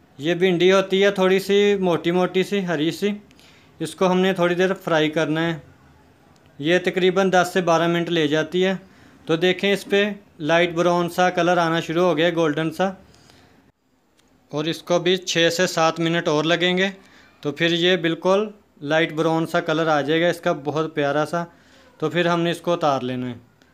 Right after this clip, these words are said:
तो देखें पाँच से छः मिनट हो चुके हैं माशाल्लाह से। तो भिंडी हमारी बिल्कुल डन हो चुकी है अभी। तो अब हम अपनी प्यारी सी कढ़ाई में इसको डालते हैं आधा कप ऑयल का और इसमें डालेंगे अभी प्याज।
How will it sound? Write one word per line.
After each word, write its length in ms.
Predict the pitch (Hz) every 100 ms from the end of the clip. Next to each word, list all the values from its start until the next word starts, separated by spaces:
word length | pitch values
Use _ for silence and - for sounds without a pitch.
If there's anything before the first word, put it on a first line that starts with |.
| _ _ _ _
तो 80 | 156
देखें 400 | 160 180 175 185 180
पाँच 280 | 170 165
से 160 | 160 180
छः 220 | 175 170
मिनट 240 | 165 165 170
हो 160 | 160
चुके 240 | 147 151 175
हैं 80 | 180
माशाल्लाह 480 | 170 - 170 170 165
से। 180 | 180 180 - _ _ _ _ -
तो 120 | 151
भिंडी 320 | 151 165 156 165
हमारी 340 | 175 175 156
बिल्कुल 380 | 156 160 170 180
डन 220 | 151 147
हो 120 | 147 160
चुकी 260 | 165 165 180
है 60 |
अभी। 200 | 175 175 180 - _ _ _ _ _ _ _ -
तो 80 | 156 175
अब 180 | 160 170
हम 200 | 170 175
अपनी 200 | 165 170
प्यारी 300 | 170 165 156
सी 140 | 156 170
कढ़ाई 280 | 165 160
में 120 | 165 170
इसको 360 | 165 170 170 165 147
डालते 360 | 151 147 135 160
हैं 280 | 165 165 180 _ 160
आधा 220 | 147 156
कप 300 | 156 156 156 -
ऑयल 240 | 151 143 147
का 240 | 175 185 185 - - _ _ _ _ - _ _ _ _ _ _ _ _ _ -
और 180 | 143 147
इसमें 320 | 151 170 175
डालेंगे 380 | 165 156 165 165
अभी 140 | 165 165
प्याज। 480 | 160 147 147 165